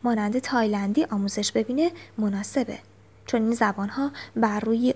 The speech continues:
عمق صداها به منظور فهماندن معانی مختلف کلمات متکی هستند.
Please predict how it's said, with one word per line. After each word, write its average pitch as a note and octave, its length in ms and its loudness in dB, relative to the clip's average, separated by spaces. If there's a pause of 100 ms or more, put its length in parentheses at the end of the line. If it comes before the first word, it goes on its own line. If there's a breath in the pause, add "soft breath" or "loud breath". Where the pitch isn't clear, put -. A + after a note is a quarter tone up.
عمق F4 440 0
صداها A#3+ 600 2 (280 loud breath)
به B3+ 100 4
منظور A3 460 -2
فهماندن G#3 720 -2
معانی A#3+ 520 -2
مختلف D#4 500 0
کلمات C#4+ 580 0
متکی G#3 380 -4
هستند. A3 400 -8